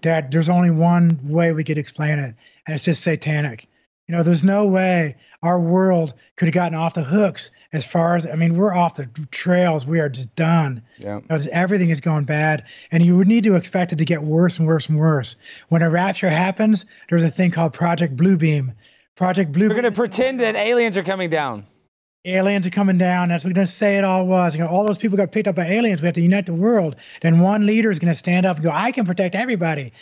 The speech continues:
Speaker 1: And that's gonna be the Antichrist. And then you're all done. So, and the thing is, we have this other thing called the, the voice of God. The voice of God, um, we used to use it. It will put a, it will put a voice inside of your head,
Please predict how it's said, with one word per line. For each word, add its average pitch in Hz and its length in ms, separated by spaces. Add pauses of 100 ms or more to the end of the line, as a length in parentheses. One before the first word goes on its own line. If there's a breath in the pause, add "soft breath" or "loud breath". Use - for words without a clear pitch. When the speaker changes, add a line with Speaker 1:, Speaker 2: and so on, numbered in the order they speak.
(200 loud breath)
Speaker 1:
And 170 80
that's 175 140
gonna 180 140
be 180 80
the 175 60
Antichrist. 170 680 (260 loud breath)
And 160 100
then 170 120
you're 170 180
all 165 80
done. 143 480 (360 soft breath)
So, 170 220
and 175 240
the 185 60
thing 220 240
is, 220 180
we 185 80
have 170 100
this 151 100
other 202 240
thing 175 200
called 156 320
the, 156 160
the 147 220
voice 170 340
of 143 120
God. 156 500 (380 soft breath)
The 160 80
voice 190 300
of 165 100
God, 170 480 (280 soft breath)
um, 160 180
we 175 80
used 180 160
to 160 80
use 180 220
it. 170 100
It 170 80
will 185 160
put 190 180
a, 170 140
it 170 80
will 175 160
put 175 160
a - 20
voice 170 540 (300 loud breath)
inside 202 500
of 190 80
your 185 100
head, 170 380